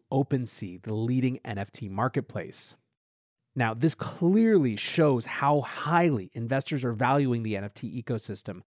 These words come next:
especially as OpenSea faces some growing pains. I've discussed previously on the show the scandal of their former head of product front-running users by buying N F T collections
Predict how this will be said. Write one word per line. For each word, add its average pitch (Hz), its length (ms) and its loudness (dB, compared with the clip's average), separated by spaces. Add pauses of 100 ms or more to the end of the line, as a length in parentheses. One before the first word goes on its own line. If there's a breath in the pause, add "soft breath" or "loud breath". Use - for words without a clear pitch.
(140)
especially 185 600 2
as 127 100 4
OpenSea 117 400 -4
faces 95 380 -8
some 104 260 -8
growing 185 320 2
pains. - 460 -6 (420)
I've 117 100 -2
discussed - 340 -2
previously 135 400 4
on 131 80 2
the 131 80 -2
show 139 220 2
the 123 100 -2
scandal 120 420 -2
of 113 80 -4
their 107 140 -6
former 117 300 -2
head 104 140 -4
of - 140 -10
product 156 360 4
front-running 127 560 0
users 120 300 0
by 98 180 -6
buying 120 460 0
N 107 100 -4
F 110 120 -4
T 131 160 -4
collections 120 580 -4